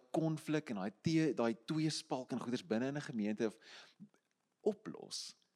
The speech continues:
is om almal weer te herinner, hoorie, maar onthou, hierdie is hoekom jy is, hierdie is wie jy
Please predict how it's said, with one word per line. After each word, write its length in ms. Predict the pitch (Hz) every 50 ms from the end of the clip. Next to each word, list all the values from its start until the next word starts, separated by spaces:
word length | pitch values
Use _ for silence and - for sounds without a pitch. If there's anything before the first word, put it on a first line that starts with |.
| _ -
is 100 | 131 -
om 100 | 165 - -
almal 320 | - 156 170 190 202 180 127
weer 300 | 104 107 120 143 151 151
te 80 | - 151
herinner, 420 | 139 127 113 95 104 110 113 113
hoorie, 240 | 120 151 170 185 185
maar 240 | 175 180 170 156 - _ _ _ _ _ _ _ _ _ _
onthou, 520 | - 240 - - 190 208 185 127 - - - _ _ _ _ _ _ _ _ _ _ _ _ _ _ _ -
hierdie 340 | 120 160 202 226 214 175 127
is 120 | 110 -
hoekom 260 | - - - - 170
jy 200 | 160 147 147 143 - - -
is, 120 | - -
hierdie 400 | - - - 165 233 262 254 226 190
is 140 | 139 - - 92
wie 180 | 95 95 85 82
jy 100 | 73